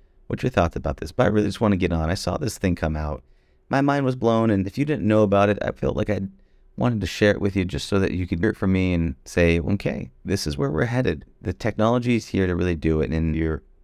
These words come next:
burying your head in the sand. And chances are, if you're listening to this podcast, you're not. And chances are, if you're listening to this podcast, you can feel the writing on the walls. You can feel that a change is in the air,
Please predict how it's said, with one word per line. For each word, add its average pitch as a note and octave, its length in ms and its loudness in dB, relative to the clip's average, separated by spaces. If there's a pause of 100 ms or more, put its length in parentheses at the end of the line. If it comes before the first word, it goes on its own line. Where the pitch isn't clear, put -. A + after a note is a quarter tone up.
burying G#2+ 260 4
your G2+ 80 2
head F#2 140 2
in E2 80 0
the D#2+ 80 0
sand. D#2+ 200 -2
And D#2+ 80 -2
chances F#3+ 300 -4
are, G#2+ 80 2
if G#2 80 0
you're F#2 80 -4
listening F#2 240 -2
to - 80 -10
this - 20 -12
podcast, E2 440 -2
you're D#2+ 80 -2
not. E2 400 -2
And - 100 -14
chances A#2 320 -4
are, G2 140 4
if F#2+ 100 -2
you're E2+ 80 -2
listening F2+ 220 -4
to - 40 -10
this F#2+ 120 -2
podcast, F2+ 360 -2
you G#2+ 120 2
can A2+ 180 -2
feel A2+ 640 0 (680)
the F2+ 120 2
writing F2+ 380 4
on E2 120 2
the D#2+ 80 0
walls. D2+ 400 0
You G2 120 0
can G2+ 160 2
feel - 640 -2
that E2+ 180 0
a E2 60 -2
change - 640 -4
is E2+ 220 -2
in E2 80 2
the D#2+ 160 -2
air, D2 340 -2